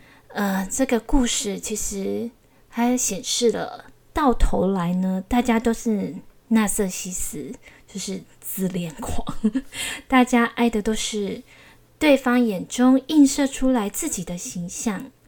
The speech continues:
觉得自己被爱、被需要、被很重要、很重要的需要了，觉得自我价值被好好肯定。这个剧中呢，有很多对话非常的厉害，我举几个例子好了。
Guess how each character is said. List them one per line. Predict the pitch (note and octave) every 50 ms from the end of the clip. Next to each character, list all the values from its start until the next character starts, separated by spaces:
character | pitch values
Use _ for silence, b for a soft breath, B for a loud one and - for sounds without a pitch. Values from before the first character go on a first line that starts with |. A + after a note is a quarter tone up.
| b b b b b b b b -
觉 | - A#3 A#3
得 | - C4 A#3 A#3 A3+ - _ _ _ _ _
自 | - C#4+
己 | B3+ - F3+
被 | - - A#3+ A3 F#3+ - -
爱、 | - A3 G#3 F#3 F3+ E3+ F3 - _
被 | - C#4 B3+ A#3
需 | - - - - G#3 G3+ G3+ G3+
要、 | G#3+ F#3+ F3+ F3 - - C#4 - _ _ -
被 | C4+ A#3+
很 | A3 - - G3+ F3 -
重 | - C4 B3+ C4
要、 | C#4 C4
很 | A#3+ F3+ F3 E3
重 | - G3+ G3+
要 | G3+ F#3
的 | F3+ E3+
需 | - - - - E3+ E3+
要 | F3+ F3 F3 C3+ A2+
了， | - - - - b b b b b b b b b b b b _
觉 | - - A#3
得 | A#3 B3
自 | A#3+ - - C#4+
我 | B3+ G3 -
价 | - - G#3+ F3 E3+
值 | - - - A3+
被 | A#3+ A#3+ F3+ E3
好 | - - C4
好 | C4 - - - - -
肯 | - - - G3 - - - _
定。 | - E3+ C3 - - - - _ _ _ _ _ _ b b b b b b b b b b b b b b b b b b b _ _ _ _ _ _ _ _ _ _ _
这 | - F4 F4
个 | - D4
剧 | C#4+ - - - F4 E4 D4+
中 | C4 B3 - D4 C#4+ D4 D4+ C#4
呢， | A#3+ A3 G#3+
有 | G#3 G#3 A3
很 | A#3 - - - A#3 F#3+ F#3
多 | - - A3
对 | A#3 - - B3+ A3 A3
话 | - - A#3 G#3 F#3
非 | F#3+ - - - B3 A#3+ A#3 A#3 B3+
常 | B3 - - - F3+ F3 E3+
的 | F3+ F3+ A3
厉 | - F#3+ F#3 F3+
害， | D#3+ - - G#3+ F3+ D3+ - -
我 | F#3+ F#3
举 | - - - - G3+ E3
几 | - - - - - D#3+
个 | - - F#3
例 | F#3 G3+ G3 F#3
子 | - - - -
好 | - - -
了。 | - - - -